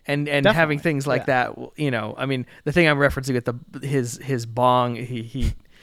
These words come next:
Speaker 1: he unsheathes it into the, its extended form, and I don't know if he's, like, I forget if he's sword fighting or whatever he's doing with one of the zombies, but it was really silly, but also kind of awesome.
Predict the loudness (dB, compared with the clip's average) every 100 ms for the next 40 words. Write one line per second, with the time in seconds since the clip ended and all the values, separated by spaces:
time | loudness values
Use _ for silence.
0 | -20 -6 2 4 4 2 0 2 0 0
1 | -2 -2 -4 -2 0 0 0 0 -4 -4
2 | -4 -8 -10 -4 2 4 4 0 0 2
3 | 2 -2 -6 -14 -20 -20 -8 -4 -4 -4
4 | -8 -14 _ 0 0 2 -2 -6 -6 -8
5 | -6 0 0 0 -4 0 2 2 2 2
6 | 4 2 2 2 2 2 2 2 2 2
7 | 2 2 2 2 4 4 4 2 -2 -4
8 | -4 -4 -2 -2 -2 -12 -20 -8 6 6
9 | 6 -2 -14 _ _ _ _ -20 _ -8
10 | 4 8 8 6 -2 -2 0 -2 -2 -2
11 | -2 -2 -4 -4 -2 -4 -4 -4 -2 -2